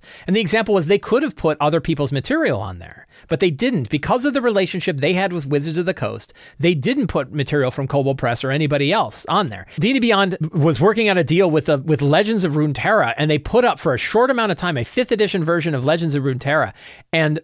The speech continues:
my understanding is Wizards of the Coast said, "Take that shit off." And they did. And so that meant they could really not put any third-party stuff on. So that was one where, like, the benefit of the application was limited to users because of the drives of a third-party business partner.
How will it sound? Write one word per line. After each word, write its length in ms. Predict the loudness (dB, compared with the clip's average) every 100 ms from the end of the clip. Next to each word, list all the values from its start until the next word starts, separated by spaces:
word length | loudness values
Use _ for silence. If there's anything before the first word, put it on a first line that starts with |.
| _
my 220 | -2 0
understanding 400 | 0 2 2 2
is 100 | 2
Wizards 280 | 2 0 0
of 60 | 0
the 60 |
Coast 220 | 0 0
said, 240 | 0 -4 -8 _ _ _
"Take 240 | -2 -2 0
that 200 | -2 -2
shit 160 | -4
off." 320 | -2 -4 -8 -10
And 120 | -4
they 60 | -2
did. 320 | -2 -4 -8 -4
And 320 | 0 2 0
so 120 | 0 2
that 120 | 2
meant 140 | 0
they 100 | -2
could 200 | 0 0
really 240 | 2 2 2
not 160 | 0
put 120 | 0
any 200 | 0 0
third-party 340 | -2 -2 -2 -2
stuff 220 | -4 -8
on. 100 | -8
So 100 | -2
that 160 | 0 2
was 140 | 0
one 180 | 0 2
where, 120 | 2
like, 260 | 2 -2 -6 -20 -6 -4
the 80 |
benefit 560 | 0 2 2 0 0 0
of 120 | 0
the 140 | 0 0
application 840 | 0 -2 -2 0 0 -2 -6 -8 -12 _
was 220 | -2 0
limited 500 | 2 2 2 2 0 0
to 140 | -2
users 520 | 0 0 0 -2 -2
because 540 | -4 -4 0 2 2 0
of 360 | 0 0 -2
the 440 | -4 0 2 0 -2
drives 480 | -4 0 2 2 0
of 120 | -2
a 40 | -2
third-party 520 | 0 -2 0 -2 -2
business 280 | -4 -6 -6
partner. 360 | -8 -10 -18